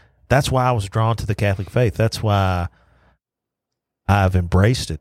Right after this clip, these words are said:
because, you know, when, when you study it and, and you, you realize everything that's happened up to this point,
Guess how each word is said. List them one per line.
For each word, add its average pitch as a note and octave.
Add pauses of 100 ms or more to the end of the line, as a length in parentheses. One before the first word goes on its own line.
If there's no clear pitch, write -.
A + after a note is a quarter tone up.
because, F#2 (1120)
you G2+
know, F#2+
when, F#2+
when G2+
you F2+
study A#2
it -
and, F#2
and F#2
you, E2+ (1200)
you G#2+
realize G#2 (300)
everything A2+
that's G2
happened G#2+
up F#2+
to F#2
this F2+
point, B2+